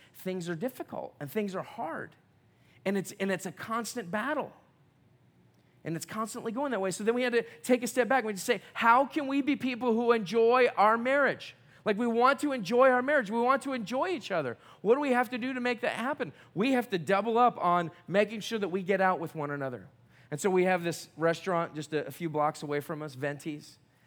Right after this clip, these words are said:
And Chris and I go in there sometimes. We have appetizers, and, and, uh, she gets this foo-foo drink that tastes like Skittles in a cup. And, um, and I get, like, a man's, a man's drink, like a, the Tricerahops. And, uh, yeah,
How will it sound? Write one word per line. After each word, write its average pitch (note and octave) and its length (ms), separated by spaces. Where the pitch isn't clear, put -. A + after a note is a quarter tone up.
And C3+ 80
Chris F3 240
and E3+ 120
I D#3+ 80
go D#3+ 160
in D#3+ 80
there D#3 80
sometimes. D#3 480
We D3 80
have C#3+ 80
appetizers, C#3 720
and, C3 180
and, C3+ 260
uh, B2 140
she - 180
gets D3 200
this - 180
foo-foo D#3 480
drink C#3+ 300
that G#2 100
tastes C#3 240
like A#2 140
Skittles C#3+ 640
in C3 80
a A2+ 40
cup. - 460
And, C#3+ 320
um, C3 380
and C3 100
I C#3+ 100
get, C#3+ 180
like, C#3 140
a B2 60
man's, C3 480
a - 60
man's B2 320
drink, B2+ 320
like G#2+ 140
a, G2 120
the G2+ 140
Tricerahops. A#2+ 1160
And, C3 420
uh, B2 340
yeah, A#2 320